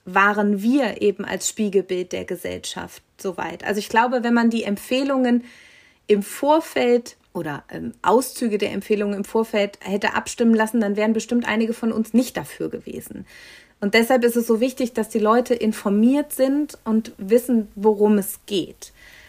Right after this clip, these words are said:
Aber grundsätzlich glaube ich, dass die Menschen in Deutschland bereit sind zur Veränderung, wenn sie wissen,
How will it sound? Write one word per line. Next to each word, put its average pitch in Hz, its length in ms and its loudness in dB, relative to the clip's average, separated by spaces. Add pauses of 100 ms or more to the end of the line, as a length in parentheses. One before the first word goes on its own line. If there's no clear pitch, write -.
Aber 208 200 4
grundsätzlich 262 600 2
glaube 240 340 4
ich, 262 140 -8 (180)
dass 233 400 2 (240)
die 220 160 0 (120)
Menschen 220 460 0
in 208 140 0
Deutschland 220 480 0
bereit 196 420 0
sind 254 220 0
zur 254 180 0
Veränderung, 262 800 -2
wenn 208 240 4
sie 220 180 2
wissen, 214 420 0